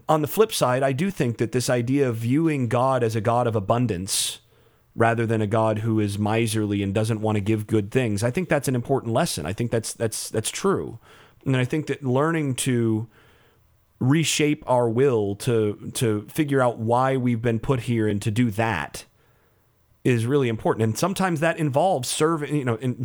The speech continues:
more often than not, that involves finding a way to serve, serve other people so that, you know, maybe that woman in Afghanistan does have a better life as a result of something that I did over here, chaos theory, right? But, um, you know, I may,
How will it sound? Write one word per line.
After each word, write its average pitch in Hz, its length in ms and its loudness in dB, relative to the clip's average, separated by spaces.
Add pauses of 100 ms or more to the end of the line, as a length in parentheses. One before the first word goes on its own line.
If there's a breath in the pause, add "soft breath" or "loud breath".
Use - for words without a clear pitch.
more 156 200 2
often 135 260 -2
than 101 80 0
not, 131 240 0
that 120 100 0
involves 120 300 0
finding 139 280 0
a 120 40 0
way 117 100 2
to 104 80 0
serve, 120 440 0
serve 127 280 2
other 107 160 0
people 87 420 -2
so - 200 0
that, 110 220 0
you 123 100 -2
know, 104 80 0
maybe 120 260 0
that 117 360 -4
woman 127 260 2
in 113 100 2
Afghanistan 127 600 0
does 160 220 2
have 135 140 0
a 113 60 2
better 101 240 0
life 98 280 0
as 104 140 0
a 104 40 -2
result 107 320 0
of 104 80 -6
something 120 300 -2
that 110 80 0
I 113 140 2
did 113 160 0
over 101 140 0
here, 113 260 -2
chaos 98 360 -4
theory, 76 240 -4
right? 92 180 -4 (520 loud breath)
But, 135 300 4
um, 110 340 0 (800)
you 127 100 2
know, 113 160 2 (120)
I 143 100 2
may, 143 280 0